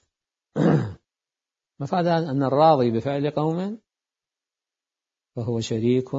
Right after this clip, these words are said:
معهم، شريك معهم، شريك معهم في ماذا؟ لا بد أن يكون شريك معهم في العذاب.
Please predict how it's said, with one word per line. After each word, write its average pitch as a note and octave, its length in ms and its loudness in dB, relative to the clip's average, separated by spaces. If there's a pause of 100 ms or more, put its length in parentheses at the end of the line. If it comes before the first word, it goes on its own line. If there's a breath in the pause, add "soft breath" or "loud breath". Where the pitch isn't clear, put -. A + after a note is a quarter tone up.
(640)
معهم، A#2 1400 -4 (680)
شريك A2+ 380 -14
معهم، G#2+ 600 -10
شريك A#2 240 -14
معهم A#2 260 -6
في B2+ 120 -8
ماذا؟ B2 400 -8 (1160)
لا C3 100 -2
بد D#3+ 120 -2
أن D3+ 100 0
يكون C#3+ 160 -4
شريك B2+ 320 -6
معهم B2 220 -6
في - 120 -12
العذاب. F#2+ 360 -16